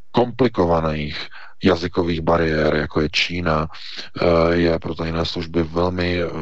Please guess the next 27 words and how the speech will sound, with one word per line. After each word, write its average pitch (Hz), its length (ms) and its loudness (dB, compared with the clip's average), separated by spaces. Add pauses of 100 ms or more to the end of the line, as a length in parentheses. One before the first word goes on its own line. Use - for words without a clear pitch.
(140)
velmi 85 280 2
složité, 85 840 0
mm, 82 600 -6 (100)
eh, 82 460 2
infiltrování 82 1080 4
a 76 140 2 (360)
získávání 82 640 2
spolupracovníků 85 1000 0
z 80 40 2
řad 82 140 2
čínských 80 580 -4
občanů 82 460 0
a 82 40 2
tak 82 180 0
dále 80 260 2
a 82 60 2
tak 82 180 0
dále, 80 480 4 (460)
je 78 240 2 (720)
opravdu 98 480 0 (640)
velmi 117 280 0
náročné 98 560 2
z - 80 -6
toho 104 220 2
důvodu, 92 520 2 (520)
že 90 800 4
právě 101 460 2